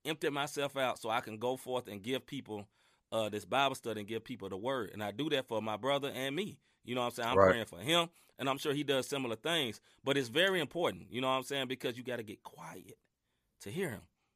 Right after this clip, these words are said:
Speaker 1: You know what I'm saying? A lot of times, you know, we read things in the Bible, it's handwriting on the wall and all that.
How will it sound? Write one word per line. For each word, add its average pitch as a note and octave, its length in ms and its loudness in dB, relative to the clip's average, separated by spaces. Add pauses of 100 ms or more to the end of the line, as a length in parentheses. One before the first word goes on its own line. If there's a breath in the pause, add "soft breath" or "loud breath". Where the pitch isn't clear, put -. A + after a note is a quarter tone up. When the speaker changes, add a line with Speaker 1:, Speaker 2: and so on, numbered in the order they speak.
(140)
Speaker 1:
You G#2+ 80 -6
know B2+ 80 2
what B2+ 80 4
I'm B2+ 60 -2
saying? C3+ 220 -2
A B2+ 40 -2
lot C3+ 160 6
of E3+ 60 -2
times, D#3+ 360 4 (680 soft breath)
you C3+ 120 0
know, B2+ 180 6
we A#2+ 160 0
read C#3+ 320 2
things C#3 260 0
in B2+ 80 -2
the B2 60 -4
Bible, C3+ 320 4
it's A#2 80 -8
handwriting C#3+ 520 2
on C#3 100 -2
the C#3 60 -2
wall C3+ 380 4
and C3+ 100 -2
all C#3 200 4
that. C#3 180 0